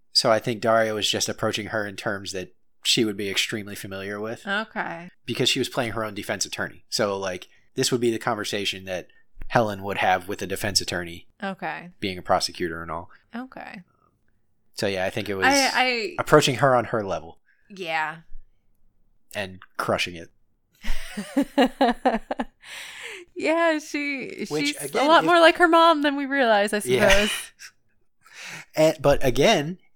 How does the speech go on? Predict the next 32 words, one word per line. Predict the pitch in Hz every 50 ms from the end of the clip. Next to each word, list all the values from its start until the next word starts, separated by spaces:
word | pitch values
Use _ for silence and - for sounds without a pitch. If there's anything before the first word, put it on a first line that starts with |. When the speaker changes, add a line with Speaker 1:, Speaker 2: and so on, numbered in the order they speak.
| _ -
Speaker 1:
if | 127 127 127 127 131 127 - - - - _ _ _ - -
Daria | - 131 131 139 147 143 139 135 123
understands | - 127 127 131 127 - - - 131 131 127 113
enough | 117 113 123 127 -
about | 131 117 120 117 113
the | 107 107
process | - - 131 127 123 - - 117 107 110 107 - - -
and | 117 113
understands | 113 113 113 110 - - 120 113 110
enough | 110 110 110 -
about | 120 110 113 110 107
the | - 101
logic | 101 104 104 113 113 110 113 107 -
that | - 107 87
would | 101 104
appeal | 104 - - - 135 127 117 113
to | - - 110 101
Helen | - - 135 151 147 117 101 95 107 120 - _
to | - - 135
pull | - - - 120 107
this | 101 107 139 180 - -
move, | 104 95 87 82 95 117 - - _ _ _ _
then | - 117 107 113 104 104
how | 104 - - 139 143 139
is | 131 120 110
Daria | 117 131 127 127 127 120 117 117
not | 113 113 113 117 113
saying, | - - 123 117 113 113 110
"Hey, | - 147 151 131 120
what | 113 117 123 135 - -
the | 113 110 113
hell? | 110 104 120 147 151 131 107 104 101 - -